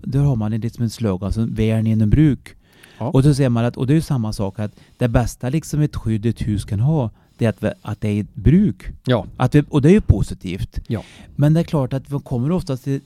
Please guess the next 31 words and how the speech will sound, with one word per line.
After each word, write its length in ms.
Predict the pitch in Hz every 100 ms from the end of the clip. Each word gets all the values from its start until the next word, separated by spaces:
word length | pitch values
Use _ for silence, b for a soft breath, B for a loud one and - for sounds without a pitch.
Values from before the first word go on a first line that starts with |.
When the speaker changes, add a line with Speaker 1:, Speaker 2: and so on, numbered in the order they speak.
| -
Speaker 1:
en, 260 | 139 131 - - _ -
en, 260 | 139 123 127
eh, 140 | 131 - - - - _ - b b b
ibland 300 | 127 127 131
kan 100 | 147
man 120 | 151
få 220 | - 147 -
problem 380 | - 143 117 101
när 180 | 113 120
man 220 | 117 117
ska 180 | - 120
försöka 480 | 127 113 110 - 120
till 100 | 120
exempel 360 | 117 101 101
att, 200 | 104 104 _ b b b b b
ja, 60 |
det 120 | - -
ska 220 | - 117 - -
handikappsanpassas 1700 | 113 135 113 104 - 98 - - 98 98 - 90 - - 127 98
och 140 | 120 110
det 100 | 120
ska 160 | -
anpassas 600 | 131 127 113 - 92 139
till 120 | 127 127
den 140 | 131
nya 160 | 127 123
verksamheten. 920 | 117 120 - 95 95 87 - 185 185 117
Speaker 2:
Mm. 280 | 107 92 123 B
Ja. 100 | 95 -
Speaker 1:
Och 160 | 135 120
vart 440 | 120 135 156 -